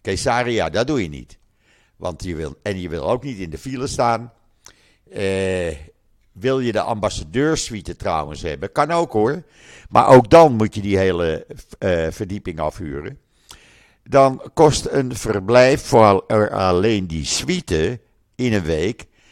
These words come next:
ruim vierentwintigduizend dollar. Vierentwintigduizend honderdnegenenzeventig dollar.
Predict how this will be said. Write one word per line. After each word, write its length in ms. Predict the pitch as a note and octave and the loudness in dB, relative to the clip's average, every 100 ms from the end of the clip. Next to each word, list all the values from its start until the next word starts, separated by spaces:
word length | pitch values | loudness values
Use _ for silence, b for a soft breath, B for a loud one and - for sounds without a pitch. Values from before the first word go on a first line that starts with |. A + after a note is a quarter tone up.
| b b b | b b b
ruim 480 | G2 A2 A2+ B2 - | 2 6 6 6 0
vierentwintigduizend 1600 | - C3+ G#2+ G2+ A#2 A#2 G#2+ G2+ A2 A2 F#2 E2 D#2+ E2+ G2 F#2 | -8 -6 -4 0 -2 0 -2 2 0 0 -2 0 -2 -2 -6 0
dollar. 560 | A2+ A#2+ B2 G2 D2+ B1+ - _ | 6 8 8 6 4 -2 -16 _
Vierentwintigduizend 1400 | - A2+ F#2 F2+ F2+ E2+ E2+ D#2 E2 D#2+ D#2 D#2+ F2+ - | -12 -8 -6 -6 -6 -6 -6 -6 -6 -4 -2 -2 -6 -10
honderdnegenenzeventig 1200 | F2+ F2 D2+ D#2+ D#2 E2+ E2+ E2 E2 D#2 D2 E2+ | -8 -8 -10 -8 -8 -8 -8 -6 -4 -6 -8 -12
dollar. 560 | C#2+ F#2 G#2 F2 C2 | -4 2 4 2 -2